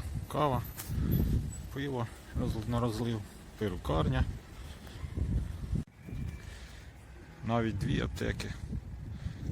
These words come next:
Медсервіс, аптека, подорожник.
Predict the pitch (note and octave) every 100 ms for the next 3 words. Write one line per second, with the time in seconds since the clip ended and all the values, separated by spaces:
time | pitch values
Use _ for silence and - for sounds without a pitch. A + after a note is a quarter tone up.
0 | - - - - A#2 A2+ G#2 - G2+ -
1 | G2+ G2+ G2 - - - - - - -
2 | - A2 - B2+ A2+ - -